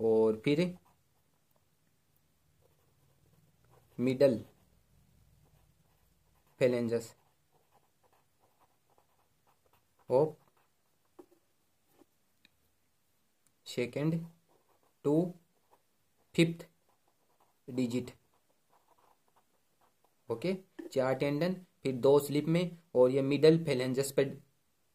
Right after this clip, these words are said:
इसका इंसर्शन हो जाएगा। सेकंड, थर्ड, फोर और फिफ्थ, चार डिजिट होती है नहीं, सेकंड, थर्ड, फोर और फिफ्थ,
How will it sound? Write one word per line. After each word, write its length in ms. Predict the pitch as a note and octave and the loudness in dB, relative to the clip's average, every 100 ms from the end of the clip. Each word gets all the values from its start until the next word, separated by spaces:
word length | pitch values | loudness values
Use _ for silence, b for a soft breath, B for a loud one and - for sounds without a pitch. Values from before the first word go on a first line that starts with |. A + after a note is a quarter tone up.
| - | -8
इसका 240 | C3+ - | -2 0
इंसर्शन 380 | C3+ C3 C3+ D3 | 0 -2 -2 0
हो 80 | B2+ | 0
जाएगा। 360 | A2 G2+ - - _ _ - | 0 -4 -12 -16 _ _ -4
सेकंड, 420 | C3 B2 D#3+ F3 E3+ _ C3+ | -2 0 0 -2 -8 _ 2
थर्ड, 240 | C3+ D3+ E3 - | 4 4 -2 -2
फोर 240 | C3+ C#3+ D#3+ | 4 6 6
और 240 | C3+ C3 - | 4 2 2
फिफ्थ, 260 | A#2+ - - _ _ _ - | -4 -6 -20 _ _ _ -4
चार 200 | B2+ C3 | 0 2
डिजिट 300 | C3+ D3+ D#3+ | 2 2 2
होती 200 | D3+ E3 | 2 0
है 60 | |
नहीं, 220 | E3 A#2 - | -2 -4 -6
सेकंड, 440 | B2+ B2 D#3+ D#3+ | -4 -2 -2 0
थर्ड, 220 | C#3+ D3+ | -2 -2
फोर 220 | - C3 C3 | 0 2 2
और 160 | B2 | 0
फिफ्थ, 260 | A2 G#2+ | -4 -14